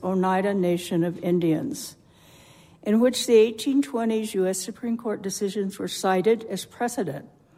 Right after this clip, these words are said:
for denying the Oneida Nation the land,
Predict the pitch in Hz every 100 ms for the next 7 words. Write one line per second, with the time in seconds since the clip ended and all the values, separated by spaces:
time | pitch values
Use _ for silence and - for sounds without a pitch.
0 | - _ - _ _ - 202 190 190 196
1 | 196 202 214 226 - - 185 185 180 185
2 | 190 190 170 170 165 165 170 - - _
3 | _ _ _ _ _ - 175 175 175 185